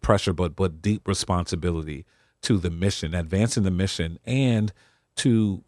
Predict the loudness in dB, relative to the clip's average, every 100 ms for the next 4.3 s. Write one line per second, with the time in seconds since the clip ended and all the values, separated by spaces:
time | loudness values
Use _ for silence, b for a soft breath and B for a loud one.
0 | _ -2 -2 -4 -8 -18 _ -14 -6 0
1 | 2 2 0 -2 -4 0 2 4 4 2
2 | 0 -2 -2 -2 -4 0 0 0 -2 -2
3 | -4 -4 -4 -4 -6 -8 -8 -10 -6 -4
4 | -2 -4